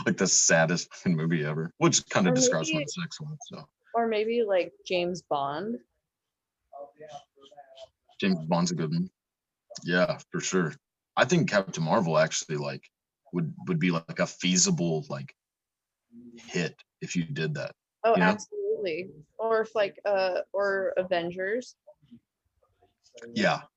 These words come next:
Speaker 1: I mean, there's gotta be a, an Avengers porn by
Speaker 2: There's
Speaker 1: now.
Speaker 2: gotta be. I know there's, um,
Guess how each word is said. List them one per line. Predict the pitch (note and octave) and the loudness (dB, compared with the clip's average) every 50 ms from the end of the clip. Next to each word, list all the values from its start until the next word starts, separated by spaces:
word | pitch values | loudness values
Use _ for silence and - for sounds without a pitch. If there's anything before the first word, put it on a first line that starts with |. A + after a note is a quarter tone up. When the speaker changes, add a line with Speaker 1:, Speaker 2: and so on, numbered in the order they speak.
| _ _ _ _ | _ _ _ _
Speaker 1:
I | - | 2
mean, | A2+ A2 G#2 F#2+ F#2 E2 - - _ _ _ _ _ _ _ _ _ _ | 4 6 6 6 4 4 0 -6 _ _ _ _ _ _ _ _ _ _
there's | C#3+ E3 C#3+ | 4 4 4
gotta | - - F#3 - - G3+ G3 F#3 | 4 0 -4 -2 0 0 0 0
be | - - D2+ | 0 -2 -4
a, | D2 C#2+ - - | -4 -4 -6 -4
an | E2+ E2 D#2+ | -4 -2 -2
Avengers | D2 C#2+ C#2+ D2+ D2+ D#2+ - D2 C#2+ - - - - | -4 -4 -4 -4 -4 -2 -4 -6 -8 -10 -14 -12 -10
porn | D2+ D2+ C#2+ A#1+ - - D3 - _ _ _ _ | -8 -6 -6 -8 -8 -12 -16 -20 _ _ _ _
by | - C3+ C#3+ | 0 0 2
Speaker 2:
There's | C#3+ C#3 C3+ B2+ | 4 6 6 6
Speaker 1:
now. | - - G#3 | 4 2 0
Speaker 2:
gotta | G3+ F#3+ F#3 F3+ F3 | 0 0 2 0 0
be. | F3 F3+ F3+ F#3 - - | -2 -2 -2 -2 -2 0
I | G#3+ A3 | 0 0
know | A#3 C4+ C#4+ C#4 | 2 2 2 2
there's, | B3+ A3 G#3 G3+ G3+ F#3+ - | 2 2 2 0 -4 -4 -2
um, | F#3+ F#3 F#3 F3+ F3+ E3+ E3 D#3 D#3 D#3+ E3+ | -2 -2 -2 -2 -4 -6 -8 -10 -12 -12 -12